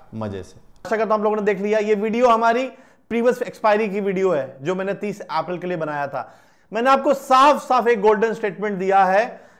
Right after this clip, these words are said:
इस वीडियो में कि बैंक निफ्टी अगर फर्स्ट हाफ में भागता है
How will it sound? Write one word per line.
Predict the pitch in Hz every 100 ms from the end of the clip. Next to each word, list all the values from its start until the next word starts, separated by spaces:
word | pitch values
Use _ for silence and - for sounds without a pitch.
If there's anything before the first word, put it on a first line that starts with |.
| -
इस | 156
वीडियो | 196 208 214
में | 214 247 - - _ _
कि | 262 233 160 -
बैंक | 151 190 226 226
निफ्टी | 240 254
अगर | 247 240
फर्स्ट | - - 233 254 247 214
हाफ | 220 214
में | 240 190
भागता | 175 190 - 240
है | 226